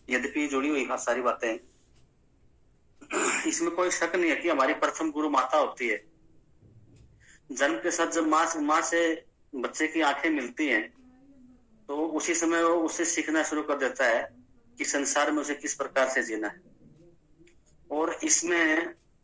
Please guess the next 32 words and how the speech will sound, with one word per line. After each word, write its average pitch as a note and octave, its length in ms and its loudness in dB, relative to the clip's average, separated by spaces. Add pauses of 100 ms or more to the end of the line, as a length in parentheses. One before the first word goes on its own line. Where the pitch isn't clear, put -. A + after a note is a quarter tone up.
(560)
कि D#3+ 160 0
बेटा D#3 400 2 (1600)
आगे C4 240 2
जीवन D#3 280 0
में D#3 220 0
क्या C#3+ 160 4
करेगा, C#3 340 2
क्या C3+ 260 2
बनेगा, B2+ 360 2 (1300)
किस - 160 -10
प्रकार D3+ 380 0
से D3+ 120 0
अपने D3 180 -2
जीवन C#3+ 280 -2
को D3 100 -2
चलाएगा, B2+ 580 2 (1160)
इसमें D#4+ 280 0
माँ F#3 200 2
की F#3 120 -4
भूमिका D3+ 300 0
सबसे D#3 280 -2
बड़ी C3+ 180 2
होती G#2 260 -2
है। G2 100 -6 (1160)
और D#3 300 -4
इस F3+ 260 4 (640)
भूमिका C#3+ 380 0 (100)
को F3+ 100 0
सिद्ध E3 260 2
करने D#3+ 320 0
में C#3+ 420 0
राजमाता D3+ 560 2